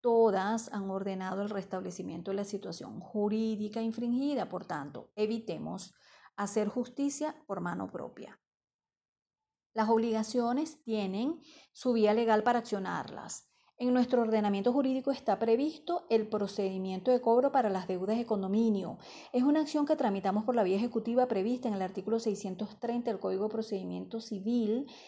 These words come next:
que nos señala la forma de accionar ese cobro y cuya medida de embargo sobre el inmueble es una de las primeras medidas que acuerde el juez. Y al obtener la decisión definitiva podemos inclusive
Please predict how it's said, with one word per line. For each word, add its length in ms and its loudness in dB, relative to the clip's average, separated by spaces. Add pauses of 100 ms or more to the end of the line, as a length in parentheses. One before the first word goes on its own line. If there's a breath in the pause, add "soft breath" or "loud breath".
(140)
que 140 2
nos 120 2
señala 380 2
la 140 2
forma 800 2
de 160 0
accionar 420 -4
ese 160 -8
cobro 400 -8 (380 loud breath)
y 100 -4
cuya 300 4
medida 260 -2
de 80 0
embargo 340 2
sobre 280 -4
el 80 -4
inmueble 540 -2
es 180 -6
una 260 0
de 80 0
las 140 -4
primeras 340 -6
medidas 360 0
que 100 -8
acuerde 320 -6
el 80 -4
juez. 260 -6 (380 loud breath)
Y 80 4
al 100 6
obtener 720 -2 (100)
la 120 2
decisión 380 -2
definitiva 580 -2
podemos 360 -4
inclusive 680 -4